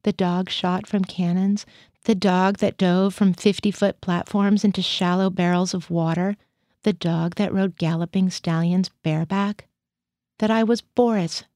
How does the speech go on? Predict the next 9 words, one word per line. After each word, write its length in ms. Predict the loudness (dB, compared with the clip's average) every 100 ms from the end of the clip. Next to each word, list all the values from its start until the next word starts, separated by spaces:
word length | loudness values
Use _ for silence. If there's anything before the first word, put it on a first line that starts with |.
| -2
the 80 |
Great 480 | -2 0 0 0 -2
One, 500 | 0 2 2 2 0 -4 _
a 60 |
celebrated 720 | -8 -2 2 2 2 2 0 -2
hero 460 | -2 0 2 0
of 180 | -2 2
Mother 360 | 2 4 2 0
Russia, 520 | 0 -4 -2 -2